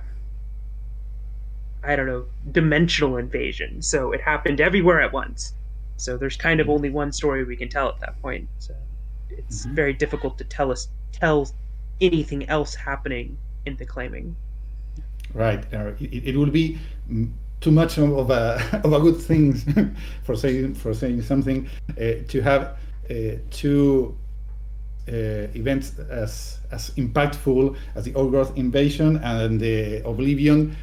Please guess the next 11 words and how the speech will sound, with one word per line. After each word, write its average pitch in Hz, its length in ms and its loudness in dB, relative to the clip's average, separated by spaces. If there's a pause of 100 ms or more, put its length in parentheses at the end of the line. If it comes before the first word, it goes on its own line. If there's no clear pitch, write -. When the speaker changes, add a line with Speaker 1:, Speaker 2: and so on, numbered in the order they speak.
Speaker 2:
happening 123 560 0 (220)
at 110 140 -6
once 135 340 2
in, 107 200 -6 (280)
uh, 113 280 -8 (160)
I, 120 180 -8
I 113 40 -4
mean, 113 340 0
in 104 320 -4
publishing 120 360 0
times, 127 420 2